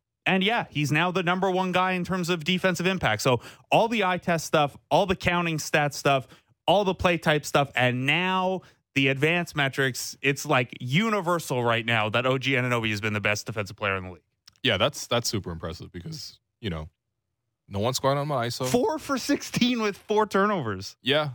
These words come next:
Speaker 2: No, I, and I think he pro-, I mean, I, it's hard probably to look this up specifically. He's probably leads the league in just ripping a guy <laughs> at half court.
Speaker 1: Oh, yeah.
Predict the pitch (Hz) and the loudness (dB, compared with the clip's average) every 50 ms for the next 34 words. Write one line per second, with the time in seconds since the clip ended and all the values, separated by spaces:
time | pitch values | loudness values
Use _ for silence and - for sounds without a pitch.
0 | - - - - 214 185 170 180 151 160 170 165 123 139 147 139 - 196 202 - | -10 -4 0 2 2 2 2 0 0 -2 -2 0 0 0 0 0 -2 -4 -4 -4
1 | 208 151 - - 147 147 - 131 139 143 135 123 117 117 - _ 110 110 - - | -6 -4 0 0 0 2 2 0 0 0 -2 -2 -6 -10 -10 _ -2 -2 0 0
2 | 117 110 - 123 127 131 120 120 110 110 101 95 95 101 107 - 104 98 107 98 | -2 0 2 2 2 4 2 0 0 -2 -2 -2 -4 -4 -4 -4 -2 -2 -2 -2
3 | 101 - - 95 - 101 101 117 117 139 135 123 131 - - 139 156 180 170 117 | -2 -6 -8 -6 -4 -4 -4 -4 -4 -4 -2 -2 -2 0 0 0 0 0 -2 -2
4 | 107 110 120 113 - 110 95 98 101 107 98 92 101 101 95 92 82 95 98 - | -2 -4 -4 -2 -2 -4 -2 -2 -2 -2 -4 -4 -4 -6 -6 -6 -4 -4 -4 -2
5 | 117 98 92 87 87 92 92 90 87 110 104 101 - - - 113 110 113 104 - | -2 -4 -4 -2 0 0 0 0 0 0 0 0 -2 -2 -2 0 0 0 -2 -4
6 | - - - _ _ - - - 190 175 123 120 135 117 - | -6 -10 -12 _ _ -2 2 2 2 4 2 0 0 -2 -4